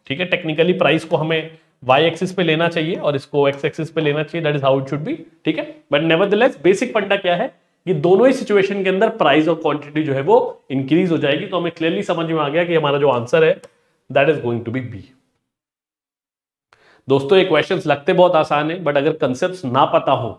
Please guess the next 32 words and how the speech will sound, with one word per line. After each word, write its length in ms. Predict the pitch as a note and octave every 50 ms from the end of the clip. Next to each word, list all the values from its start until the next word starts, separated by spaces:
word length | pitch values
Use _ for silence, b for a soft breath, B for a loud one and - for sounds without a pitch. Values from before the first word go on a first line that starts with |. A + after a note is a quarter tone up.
| _ -
कॉन्सेप्ट्स 440 | - C3+ C3 - - F3 - - -
ना 260 | C3 A#2+ B2 C3+ E3+
क्लियर 380 | F#3 F#3 E3+ D#3+ D#3+ D3+ C#3+ D3
हो, 60 | D3+ F3 - - - _ _ _ -
तो 60 | C#3+
मैं 100 | D3+ D3+
आपको 220 | C#3 C#3 - F3+ D#3
गारंटी 440 | C3+ C3+ C3 C#3 D3 E3 D#3+ G#3
दे 120 | F#3+ E3+ E3+
सकता 260 | E3+ F3+ E3 - -
हूं 120 | D#3+ E3+ E3
कि 60 | D#3+
आपसे 240 | D#3+ C#3 B2+ - - D#3
ये 40 |
सवाल 280 | - D3+ C#3 B2+ B2 B2
नहीं 160 | A#2+ A#2+ A2
हिलेंगे, 300 | G#2+ A2 G2+ F#2+ F#2+ F#2 - _ _ _ _ _ -
ठीक 140 | C3+ B2+
है। 200 | D#3 E3 E3 - - _ _ -
और 80 | C#3+
अभी 220 | D3+ E3 E3 F#3 A#3
भी 180 | G3+ A3 F3 D3 D#3
कमेंट 300 | B2 D3 D3 E3 F#3+ B3+ -
सेक्शन 280 | F#3+ F3 - - F#3
में 100 | F#3 F#3 E3
वही 240 | C#3 C3+ F3 G#3 G3+
स्टूडेंट 320 | G#3 G3 F3+ F#3 F#3 F3+
जवाब 300 | D#3 D#3 D#3 D#3+ E3 D#3
दे 100 | D#3 D3+ D3
पा 160 | D#3 D#3 D#3
रहे 100 | E3 E3
होंगे 440 | E3 D#3+ D#3+ E3+ F#3 G#3+ A3+ A3+